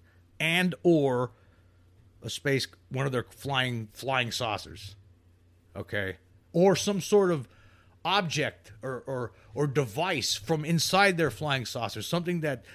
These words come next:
does things that nothing that we have right now can do. Nothing you could ever, I'm sure that they got all kinds of stuff. Okay? Somehow, if somebody out there could come up with that stuff,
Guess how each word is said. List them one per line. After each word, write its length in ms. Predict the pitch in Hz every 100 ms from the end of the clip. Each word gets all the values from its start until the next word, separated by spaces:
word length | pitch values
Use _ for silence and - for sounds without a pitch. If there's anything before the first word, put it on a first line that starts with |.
| -
does 340 | 120 170 190 -
things 440 | - 180 185 151
that 200 | 135 131 - - - - - - - - _ _
nothing 440 | 175 214 220 208
that 160 | 180 170
we 100 | 175
have 300 | 151 175 170
right 240 | 165 160
now 200 | 143 160
can 280 | 156 - 135
do. 320 | 127 156 101 - - _ _ _ - -
Nothing 320 | 185 190 180
you 80 | 170
could 120 | 175
ever, 200 | 165 147
I'm 100 | 147
sure 240 | 143 196 190
that 120 | 175
they 140 | 170
got 240 | 160 165 156
all 240 | 151 151
kinds 320 | - 147 139
of 80 | 110
stuff. 480 | - 107 95 - - - - - _ _ _ _ _ _ _ _ _
Okay? 460 | 110 104 110 104 101 - - _ _ - -
Somehow, 640 | - 175 180 143 123 98 - -
if 220 | 104 90 -
somebody 560 | - - 147 175 180 175
out 200 | 170 160
there 200 | 120 101
could 180 | - 101
come 220 | 135 131
up 160 | 147 139
with 160 | -
that 300 | 135 135 - _ _ _ _ - - - - -
stuff, 640 | - - 180 104 - -